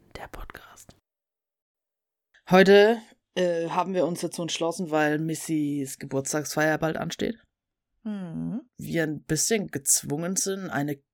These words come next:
Speaker 1: Folge vorzuziehen. Nehmen wir das jetzt an einem wunderschönen Sonntag auf und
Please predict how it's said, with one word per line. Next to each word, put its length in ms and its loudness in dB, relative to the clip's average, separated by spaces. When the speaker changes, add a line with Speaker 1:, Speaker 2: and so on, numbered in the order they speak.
Speaker 1:
Folge 300 -2
vorzuziehen. 880 2
Nehmen 280 4
wir 80 8
das 180 8
jetzt 160 4
an 160 8
einem 380 6
wunderschönen 500 8
Sonntag 480 4
auf 380 2
und 800 0